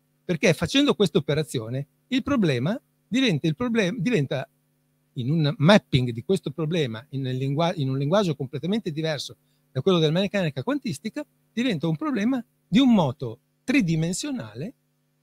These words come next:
in un campo in cui esiste un potenziale periodico,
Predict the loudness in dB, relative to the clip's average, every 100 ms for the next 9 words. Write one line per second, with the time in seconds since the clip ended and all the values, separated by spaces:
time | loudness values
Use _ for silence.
0 | _ -4 -2 0 0 0 -2 -8 -8 -4
1 | -4 -2 -2 0 0 0 0 -4 -4 -4
2 | -4 -4 -6 -6 -6 -6 -10 -18